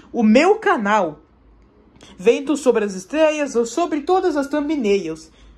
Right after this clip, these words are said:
E o canal nem é afiliado com a Nintendo. Só usamos apenas os personagens, mas ele não é afiliado com a Nintendo. Só usamos os personagens apenas. E ele não tem o nome nem Super Mario Ever Wilton, Super Mario Logan, nada que viole a Nintendo.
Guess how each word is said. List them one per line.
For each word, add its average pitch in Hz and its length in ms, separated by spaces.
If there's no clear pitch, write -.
E 180 120
o - 40
canal 175 360
nem 254 400
é - 20
afiliado 190 560
com 180 100
a 180 40
Nintendo. 185 440
Só 277 220
usamos 285 320
apenas 311 460
os 320 100
personagens, 277 640
mas 269 260
ele 214 160
não 269 300
é 262 80
afiliado 262 440
com 226 80
a 226 40
Nintendo. 233 320
Só 233 160
usamos 202 300
os 233 100
personagens 180 440
apenas. 214 560
E 202 80
ele 226 160
não 285 220
tem 269 180
o 285 120
nome 226 400
nem 233 320
Super 262 280
Mario 240 260
Ever 226 200
Wilton, 262 580
Super 240 300
Mario 233 260
Logan, 214 340
nada 220 260
que 240 120
viole 208 260
a 202 40
Nintendo. 208 640